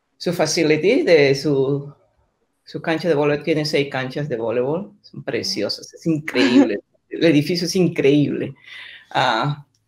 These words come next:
Speaker 1: yo creo que ni siquiera la selección de Estados Unidos tiene una cancha como la que él tiene, es increíble. Y este, cuando él no, no está haciendo nada, ¿no? Entonces me, me pasa la voz, me dice, "Raquel, este fin de semana, estos días lo voy a tener libre,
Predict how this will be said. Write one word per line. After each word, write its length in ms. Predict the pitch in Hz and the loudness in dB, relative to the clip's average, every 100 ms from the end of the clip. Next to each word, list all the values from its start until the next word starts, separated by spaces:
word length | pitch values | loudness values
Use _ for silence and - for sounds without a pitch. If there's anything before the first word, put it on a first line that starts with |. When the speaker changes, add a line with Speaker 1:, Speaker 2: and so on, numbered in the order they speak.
| _ _ | _ _
Speaker 1:
yo 100 | 180 | 4
creo 260 | 208 196 - | 6 6 2
que 60 | 190 | 4
ni 120 | 196 | 4
siquiera 280 | 208 233 233 | 6 6 6
la 100 | 240 | 6
selección 380 | 196 175 208 | 4 4 4
de 60 | 190 | 2
Estados 280 | 196 180 185 | 4 4 4
Unidos 320 | 165 151 147 | 0 0 0
tiene 220 | 143 135 | -2 -2
una 180 | 135 120 | -6 -6
cancha 260 | 120 123 120 | -8 -8 -10
como 200 | 113 107 | -8 -8
la 160 | 107 | -10
que 80 | 110 | -12
él 80 | 104 | -14
tiene, 300 | - - - | -12 -12 -14
es 160 | - - | -16 -4
increíble. 760 | 160 147 - - - - - _ _ _ _ _ _ _ _ | -2 -2 -4 -4 -4 -10 -18 _ _ _ _ _ _ _ _
Y 140 | 143 | 2
este, 720 | 143 143 - 123 117 - - - | 2 2 0 2 2 0 -4 0
cuando 280 | 160 151 160 | 2 6 6
él 160 | 175 | 6
no, 340 | 185 185 180 175 | 6 4 6 4
no 120 | 170 | 2
está 140 | 170 | 0
haciendo 300 | 175 190 170 | -2 0 0
nada, 480 | 165 147 156 202 _ _ _ _ _ _ _ - | 2 2 0 -4 _ _ _ _ _ _ _ -8
¿no? 180 | 143 147 | -4 -4
Entonces 360 | 147 151 151 | -4 -4 -4
me, 240 | 143 131 123 | -2 -2 -4
me 140 | 120 | -8
pasa 240 | - 120 117 | -10 -8 -4
la 80 | |
voz, 140 | 120 123 | -4 -6
me 60 | |
dice, 140 | 117 127 | -10 -8
"Raquel, 340 | 131 185 165 | -6 0 2
este 180 | 165 165 | 2 0
fin 140 | 151 165 | -2 -2
de 60 | 160 | 0
semana, 440 | 151 143 143 147 | 0 0 2 2
estos 220 | 151 160 | 2 2
días 200 | 160 156 | 4 2
lo 60 | 143 | 2
voy 100 | 143 | 2
a 20 | |
tener 200 | 143 143 | 0 0
libre, 440 | 143 135 123 139 | 2 2 0 -4